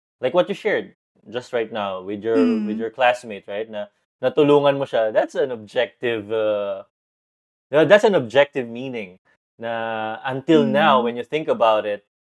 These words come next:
Speaker 1: like, you, even though, of course, maybe ninakaw niya or kinuha niya, <laughs> but, like,
Speaker 2: <laughs>
Speaker 1: but, like, uh, yeah, you, you, you were able to help her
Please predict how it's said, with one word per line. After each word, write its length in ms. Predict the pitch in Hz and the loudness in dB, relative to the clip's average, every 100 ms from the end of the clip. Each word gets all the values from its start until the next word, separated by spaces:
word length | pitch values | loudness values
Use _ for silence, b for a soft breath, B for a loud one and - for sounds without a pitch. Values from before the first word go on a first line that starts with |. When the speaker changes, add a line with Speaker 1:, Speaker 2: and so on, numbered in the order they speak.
| _ | _
Speaker 1:
like, 280 | 120 107 - | -6 -6 -6
you, 500 | 113 113 113 110 107 | -10 -6 -4 -6 -6
even 240 | 151 156 175 | -2 0 4
though, 140 | 165 | 4
of 80 | 139 | 4
course, 200 | 139 127 | -2 -8
maybe 220 | 104 101 104 | -10 -12 -12
ninakaw 460 | 95 92 90 98 95 | -12 -12 -10 -12 -14
niya 200 | 92 90 | -20 -20
or 40 | |
kinuha 440 | 104 95 101 104 | -20 -18 -14 -14
niya, 460 | - 220 - - 226 - - _ _ | -6 -4 -2 -2 -4 -8 -20 _ _
<laughs> 320 | _ 330 - | _ _ 4
but, 180 | 165 180 | 8 10
like, 380 | 185 381 359 381 | 12 10 8 2
Speaker 2:
<laughs> 720 | 339 330 - 320 _ _ _ | -6 -10 -12 -14 _ _ _
Speaker 1:
but, 220 | 147 170 175 | 6 8 8
like, 520 | 180 170 170 160 - | 8 10 8 4 4
uh, 140 | 151 147 | 6 8
yeah, 220 | 170 214 | 8 8
you, 180 | 139 135 | 6 2
you, 320 | 131 139 135 | -2 -6 -6
you 140 | 123 | -6
were 120 | 127 120 | -6 -6
able 320 | 123 123 127 | -4 -4 -4
to 160 | 143 | -6
help 400 | 127 110 110 _ - | -4 -4 -4 _ -10
her 360 | 110 104 113 | -8 -6 -10